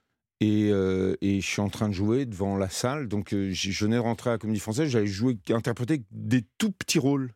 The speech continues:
Donc, j'étais encore en devenir. Et là, il, il m-, il prenait le risque de me faire incarner un, un, interpréter un premier rôle.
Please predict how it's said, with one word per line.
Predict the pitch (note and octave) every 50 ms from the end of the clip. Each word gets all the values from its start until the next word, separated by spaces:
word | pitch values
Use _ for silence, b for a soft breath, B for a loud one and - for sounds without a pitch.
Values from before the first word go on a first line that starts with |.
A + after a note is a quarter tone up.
| _ _
Donc, | C3+ G#2+ G2 F#2+ G#2+ A2+ G#2+
j'étais | F#2+ A2+ G#2 -
encore | C#3 B2+ B2 - - C#3+ C#3+ C#3+
en | B2 A#2 A2 A2 G#2+
devenir. | A#2 A#2 G#2 A2 A2 A2 A#2 C#3+ E3 D3 B B B B B B B
Et | G#2+ A2
là, | G#2+ A2 A2+ C3 D#3 D#3
il, | C3+ A#2 A2 G#2+ G2 G2+
il | G#2 G#2
m-, | G#2 G#2 G2+ G2+ F#2+ F#2 b b b b b b -
il | A#2 G#2
prenait | - - D3+ D3 C#3+ D3 D3
le | C#3+ C3+
risque | A#2 C3 D3+ E3+ C#3 B2
de | A#2 A#2
me | A2+ A2+
faire | G2+ - A2+ A2 G#2 G2+ G2 G2 -
incarner | A2+ A2 - A2+ G#2+ A2 A#2+ C3
un, | B2+ A2+ G#2 G2+ F#2
un, | F#2 F#2+ F2+ F2+ F2+ E2 -
interpréter | G2 G2+ - B2 - - C3 A2+ - C#3+
un | C#3+ C3+ A2
premier | - - A2+ A2 G#2+
rôle. | G2 F2+ F#2+ F#2+ G#2+